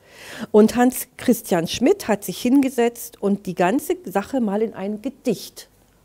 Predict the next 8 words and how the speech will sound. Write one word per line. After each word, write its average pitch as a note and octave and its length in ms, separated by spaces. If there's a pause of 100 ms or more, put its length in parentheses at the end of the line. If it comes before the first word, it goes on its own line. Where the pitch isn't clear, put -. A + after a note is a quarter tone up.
(160)
verpackt. - 680 (160)
Ohne C#4 220
Klapperstorch, D#3 760
ohne D#4 220
Blümchen G3+ 460
und F#3 80
ohne G#3 240
Bienchen, E3 560